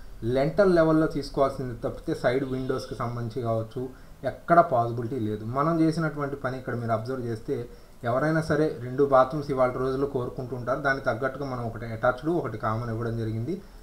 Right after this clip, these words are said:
దట్టు మనం ఇంట్లోకి వెళ్ళే ముందే ఇక్కడ ఒక toilet మనం arrange చేయడం జరిగింది. అంటే దాదాపుగా మనం మంచి చెడుకి ఎక్కడికైనా వెళ్ళొచ్చినప్పుడు డైరెక్ట్గా ఇంట్లోకి వెళ్ళకుండా స్నానం చేసిన తర్వాత ఇంట్లోకి వెళ్ళేలాగా పాసిబిలిటీ మనం అక్కడ ఇవ్వడం జరిగింది.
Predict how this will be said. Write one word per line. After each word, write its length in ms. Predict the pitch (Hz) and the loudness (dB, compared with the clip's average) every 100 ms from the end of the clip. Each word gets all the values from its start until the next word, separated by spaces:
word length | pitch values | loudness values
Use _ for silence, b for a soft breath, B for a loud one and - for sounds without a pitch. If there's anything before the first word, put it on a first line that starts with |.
| B 117 | B 2
దట్టు 640 | 139 139 - 190 156 160 160 - - 120 | 2 2 4 4 4 2 -6 -12 -10 -4
మనం 200 | 143 147 | -2 0
ఇంట్లోకి 440 | 143 147 202 190 | -2 2 2 4
వెళ్ళే 300 | 147 147 175 | 6 8 6
ముందే 640 | 170 160 156 156 139 143 | 4 2 4 4 2 -2
ఇక్కడ 180 | - 139 | -2 -2
ఒక 120 | 123 | -2
toilet 440 | - 120 117 127 127 | 2 4 4 2 -2
మనం 240 | 120 120 - 117 | -4 -6 -8 -6
arrange 360 | 120 123 110 113 | -4 -4 -2 -2
చేయడం 260 | 110 113 | 0 -2
జరిగింది. 420 | 104 104 101 98 - - - - | -4 -4 -6 -8 -10 -14 -12 -6
అంటే 220 | 139 170 151 160 160 - - | 0 2 4 2 2 0 4
దాదాపుగా 500 | 123 135 143 147 160 | 6 6 6 2 0
మనం 320 | 139 139 143 - - | 0 0 -2 -6 -8
మంచి 360 | 123 135 - 160 | -4 -4 -4 2
చెడుకి 200 | 156 143 | 2 2
ఎక్కడికైనా 340 | 135 143 143 139 | 0 -2 -2 -4
వెళ్ళొచ్చినప్పుడు 720 | 117 127 151 - 143 156 139 | -4 0 -2 0 -2 2 2
డైరెక్ట్గా 440 | 131 147 160 175 165 | 2 0 -2 -2 -2
ఇంట్లోకి 360 | 139 156 151 | 0 0 0
వెళ్ళకుండా 720 | 135 131 135 135 127 127 - B B - | 0 0 -2 -2 0 0 0 B B -8
స్నానం 440 | 151 131 160 170 | 0 2 4 2
చేసిన 220 | 156 156 | 2 0
తర్వాత 260 | 143 139 139 | 0 2 2
ఇంట్లోకి 380 | 135 131 135 131 | -2 -2 -2 -2
వెళ్ళేలాగా 720 | 123 123 123 117 123 - 127 B B - | -2 -2 0 2 2 0 -2 B B -2
పాసిబిలిటీ 580 | 123 117 123 120 127 127 110 | 2 2 0 -4 -4 -8 -6
మనం 220 | 113 113 | -4 -2
అక్కడ 220 | 110 113 | -4 -2
ఇవ్వడం 360 | 107 110 117 110 | -2 -2 -2 -2
జరిగింది. 400 | 107 104 98 | -4 -8 -10